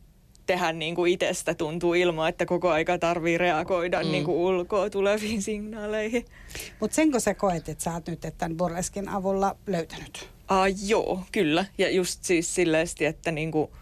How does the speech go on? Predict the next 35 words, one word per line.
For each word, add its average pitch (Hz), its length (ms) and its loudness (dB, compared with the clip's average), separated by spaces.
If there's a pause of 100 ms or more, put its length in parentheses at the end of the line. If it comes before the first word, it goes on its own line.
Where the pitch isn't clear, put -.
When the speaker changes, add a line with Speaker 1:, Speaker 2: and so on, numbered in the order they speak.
(460)
Speaker 1:
se 185 140 2
oli 175 140 4
kanssa 170 300 0
tosi 170 220 -2 (220)
konkreettinen 165 920 -2
kokemus, 185 680 -2
että 170 300 -4
niinku, 156 440 -4 (1040)
se 175 140 0
liittyi 175 280 2
kanssa 175 300 0 (300)
siihen 175 300 2
tanssimiseen, 170 720 0
että 156 160 -2
jotenkin 160 420 -2
tajus, 170 380 2
että 175 280 -4
miten 160 360 0
niinku 160 260 -4
paljon 165 600 0
niinku 160 440 -4 (260)
muita 175 380 0
tyyppejä 175 640 -2
mun 165 160 -6
kropassa - 600 0
asuu, 175 240 -2
että - 160 -6
sieltä - 340 -2
löytyi 160 300 -2
niinku 165 300 -6
vanhempien 175 600 2
ilmeet 170 520 2
ja 202 120 2
eleet 165 440 0
ja 165 100 0